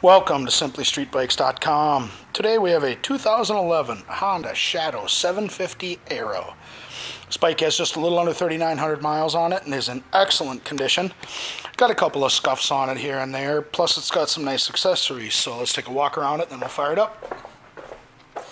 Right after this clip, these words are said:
Bike is overall very clean. Does, like I said, has a few scuffs on it, but they're really minimal,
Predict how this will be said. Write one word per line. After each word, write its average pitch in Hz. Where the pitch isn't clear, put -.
Bike 226
is 151
overall 147
very 151
clean. 143
Does, 147
like 151
I 165
said, 143
has 135
a 131
few 143
scuffs -
on 120
it, 120
but 107
they're 117
really 113
minimal, 120